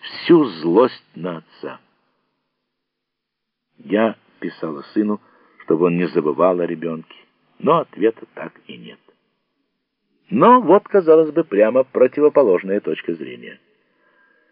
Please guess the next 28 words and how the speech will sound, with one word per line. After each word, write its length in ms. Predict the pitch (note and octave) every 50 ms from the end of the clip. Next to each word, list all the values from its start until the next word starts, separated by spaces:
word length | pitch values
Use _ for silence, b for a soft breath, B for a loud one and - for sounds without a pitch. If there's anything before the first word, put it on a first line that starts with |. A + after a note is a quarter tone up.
| _ _ _ _ _
Раньше 540 | - - - C#3 E3 F#3 F3 - - F3+ F3+
мой 200 | F3 E3+ F3+ F3
сын 320 | - - - F3+ E3+ E3+ F3
любил 320 | G3 G3+ F3 G3+ B2 F#2+
своего 340 | - - - D2 D2+ C#2+ D2
ребенка, 480 | C#2+ D2 C2+ B1+ C#2+ B1 B1 B1+ - - _ _ _ b b b b b b b b b -
но 100 | A2+ G2+
с 100 | - -
новой 260 | - G2 F2+ E2+ E2
женитьбой 560 | D#2 - F2+ E2 F#2 D3 E3 D#3+ D3+ E3 E3
круто 480 | E3 - - F#2 A#2+ D#3 E3 - - D#3+
переменился. 880 | D#3+ - F#2+ A2 B2 A#2+ B2+ B2 G#2 D#2+ C#2+ C2+ C2 - - - - _ _ _ _ _ _ _ _ _ _ _ _ _
Что 200 | - - C#2+ C2+
ж, 100 | - -
волевой, 560 | C#2+ C#2+ C2+ C2+ C2 B1+ E2 G2 A2 A#2 A2+ b b b b b b _
настоящий 560 | - D2 - - - E2 A2 A2+ - - F2 D#2+
человек 500 | - - D#2+ D#2 D2 D#2 G2 A2 - -
никогда 640 | F2 E2 - - C#2 C#2 C2+ D#2+ F2+ F#2+ G2 G2+ b b b b b -
не 120 | D2 D#2+
заглушит 500 | D2+ E2+ F#2 G#2 B2 B2+ - - G3 E3
в 140 | - - -
себе 380 | - D#2+ C#2+ C#2 D2+ D2+ D2 - _
ответственное, 1000 | - F2+ F2 - - E2+ F2+ E2+ - - - - C2+ C2+ C2+ C2+ C#2 C2+ C2 C2
как 260 | - D#2 C#2+ C2+ C2+
дыхание, 640 | C2+ F2+ E2+ - - A2 B2 A#2 G2 F2 E2 D#2 D2 b b b b _
чувство 420 | - - C3 A2+ - - - E2 D#2+
к 80 | -
ребенку. 560 | F2+ F2+ F2 F2 A2 A2 G#2+ - - - _